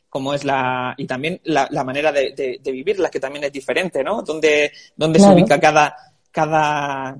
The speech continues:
Speaker 1: estancia, cada
Speaker 2: Estancia.
Speaker 1: sistema, dónde están las cuadras en una, cómo son las cuadras en otra. Eh, entonces eso
Speaker 2: Sí.
Speaker 1: también es, es, es muy interesante.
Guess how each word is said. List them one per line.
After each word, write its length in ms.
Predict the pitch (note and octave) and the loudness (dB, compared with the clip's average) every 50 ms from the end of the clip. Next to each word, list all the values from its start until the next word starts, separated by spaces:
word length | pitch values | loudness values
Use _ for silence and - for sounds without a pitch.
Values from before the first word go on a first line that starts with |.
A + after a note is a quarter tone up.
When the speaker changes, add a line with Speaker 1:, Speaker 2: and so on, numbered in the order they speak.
| C3+ _ | -18 _
Speaker 1:
estancia, 420 | - - _ - D#3+ D#3+ - - C#3+ | -20 -12 _ -8 -6 -6 -4 -4 -2
cada 180 | F3+ C#3+ C#3 | -2 0 2
Speaker 2:
Estancia. 240 | G3+ G3 G3 G3 F#3+ | 4 6 6 4 4
Speaker 1:
sistema, 220 | F#3 E3 F#3+ F#3 F#3 F#3 | 2 2 4 6 6 6
dónde 160 | F3+ F#3 F#3+ | 6 6 4
están 180 | G3+ - D#3 D3 | 2 0 -2 -4
las 180 | C#3+ D3 - | -4 -4 -4
cuadras 420 | - _ D3+ D3 C#3+ C#3+ C#3 C#3 - | -6 _ -4 -4 -2 -2 -4 -6 -8
en 100 | C3+ C#3 | -10 -10
una, 300 | E3+ F#3 E3+ D#3+ D#3+ D#3 | -8 -6 -6 -6 -6 -6
cómo 180 | - D3+ D3 D3 | -8 -10 -10 -10
son 120 | D3 D3+ D3 | -10 -8 -8
las 100 | C#3+ - | -8 -4
cuadras 320 | - C#3+ C3+ C#3 C3+ C3 | -4 -2 -2 -2 -4 -6
en 120 | B2+ C#3+ | -6 -6
otra. 380 | E3 E3+ - D3 C#3+ C#3+ D3+ - _ _ _ _ _ _ _ _ _ _ _ _ | -6 -2 0 0 0 0 0 -4 _ _ _ _ _ _ _ _ _ _ _ _
Eh, 680 | C#3 C#3 C3 C3 B2+ B2+ B2+ B2 A#2+ C3 B2 A#2+ A2 - - | -4 -2 -2 0 0 0 0 0 -2 -4 -6 -8 -10 -12 -10
entonces 360 | - F3 C#3+ D3+ D3 E3+ F3 | -10 -4 -2 0 0 0 0
eso 100 | F3 D#3+ E3+ | 0 0 4
Speaker 2:
Sí. 40 | E3 | 6
Speaker 1:
también 220 | A3 G3+ E3+ F3 | 6 6 6 4
es, 140 | F3+ F3 F3+ - | 0 -2 -2 -2
es, 400 | - D#3+ D#3 - - E3 D#3+ - | -2 -2 0 0 0 0 0 0
es 120 | - D#3+ E3 | -2 -2 0
muy 160 | E3+ F3 F3 | 0 0 0
interesante. 640 | E3 D#3 - D#3 C#3+ B2 - D3 E3 D#3 - C3+ | -2 -2 -2 -2 -4 -2 -4 -4 -4 -4 -6 -8